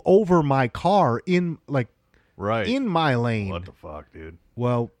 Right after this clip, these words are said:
Speaker 1: what, of course, what it turns out to be is it's Adrian. He knows her.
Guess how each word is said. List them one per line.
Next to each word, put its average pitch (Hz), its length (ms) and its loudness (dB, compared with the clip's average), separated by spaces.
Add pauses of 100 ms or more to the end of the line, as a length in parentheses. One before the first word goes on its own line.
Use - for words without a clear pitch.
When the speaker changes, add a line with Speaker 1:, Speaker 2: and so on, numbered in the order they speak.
(540)
Speaker 1:
what, 120 220 -6
of 117 180 -6
course, 127 360 -6
what 107 260 -6 (140)
it 104 160 -12
turns 104 260 -8
out 107 200 -6
to 90 60 -14
be 95 440 -8 (160)
is 92 440 -12 (460)
it's - 200 -14
Adrian. 104 460 -6
He 113 140 -10
knows 107 320 -8
her. 85 300 -10